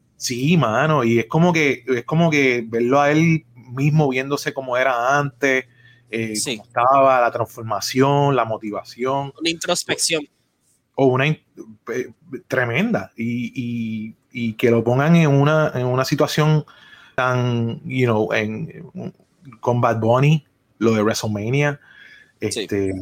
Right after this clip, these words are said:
Speaker 1: eso es que de verdad tienen, o sea, creen en el talento de él.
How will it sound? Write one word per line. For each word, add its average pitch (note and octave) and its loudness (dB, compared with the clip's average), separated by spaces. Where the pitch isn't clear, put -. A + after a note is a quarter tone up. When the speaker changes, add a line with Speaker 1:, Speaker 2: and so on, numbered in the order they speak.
Speaker 1:
eso G#2+ -4
es C#3+ -2
que D#3 0
de D3 2
verdad A#2+ 2
tienen, D3 2
o - -16
sea, G2+ -6
creen B2+ 0
en D#3 2
el D3+ 2
talento D3 2
de E3 4
él. - -8